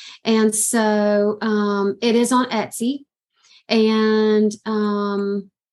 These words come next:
it's, she's been selling them in her Etsy shop and locally since that time. So Sue came to know Jesus in nineteen ninety-two and gives him all the glory and credit for the path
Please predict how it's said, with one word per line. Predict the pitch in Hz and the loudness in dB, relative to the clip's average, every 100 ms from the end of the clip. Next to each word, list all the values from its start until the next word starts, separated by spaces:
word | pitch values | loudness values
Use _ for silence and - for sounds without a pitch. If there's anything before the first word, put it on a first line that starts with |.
| _ _ _ _ _ | _ _ _ _ _
it's, | 240 240 - | -4 -4 -6
she's | 226 254 220 | -2 0 2
been | 233 | 0
selling | - 247 254 269 | 2 2 2 2
them | 220 202 202 | 2 2 0
in | 208 | -2
her | 208 | -4
Etsy | - 208 214 202 | -4 -4 -4 -4
shop | - 175 185 - _ _ _ _ _ - | -4 -4 -6 -10 _ _ _ _ _ -2
and | 226 254 262 | 2 2 2
locally | 208 202 190 180 190 | 2 0 -2 -2 -2
since | - - - | -2 -4 -4
that | 202 185 | -4 -6
time. | - 190 175 175 | -6 -8 -8 -4
So | 220 208 | -2 0
Sue | - 254 277 | 0 0 0
came | 277 269 247 | 0 2 2
to | 262 | 2
know | 220 208 | 2 2
Jesus | - 226 220 208 196 196 | 0 0 0 0 -2 -2
in | 214 | 0
nineteen | 196 - - 208 | 0 -2 -2 0
ninety-two | 190 277 349 233 208 220 - - - - | 0 0 0 0 0 -2 -6 -16 -18 -2
and | 220 220 | 0 2
gives | 226 208 | 2 2
him | 226 208 | 0 0
all | 175 196 220 | 0 2 2
the | 285 | 0
glory | 277 220 214 226 | 0 2 2 0
and | 214 | -2
credit | 214 214 196 196 | -4 -4 -4 -4
for | 214 | -2
the | 190 | -4
path | - 214 196 | -2 0 0